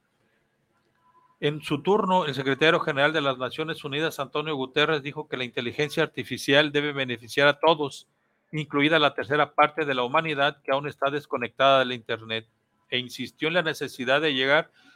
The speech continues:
urgentemente a un consenso sobre cuáles deben ser las normas que guíen su uso, así como la onu, este, domina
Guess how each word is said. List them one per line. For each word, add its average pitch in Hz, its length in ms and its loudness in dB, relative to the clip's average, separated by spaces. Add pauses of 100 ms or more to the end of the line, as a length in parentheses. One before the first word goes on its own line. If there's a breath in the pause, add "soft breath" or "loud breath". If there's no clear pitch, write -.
urgentemente 151 760 -4
a 143 60 2
un 151 120 -6
consenso 147 480 -6
sobre 123 360 0
cuáles 170 400 2
deben 160 220 -2
ser 160 260 -4 (220)
las 123 200 -2
normas 147 500 -4
que - 160 -6
guíen 135 360 -6
su 117 200 -10
uso, 117 340 -10 (440 soft breath)
así 139 240 -12
como 127 500 -8
la 117 140 -2
onu, 127 500 -8 (560)
este, - 280 -8
domina 120 720 -2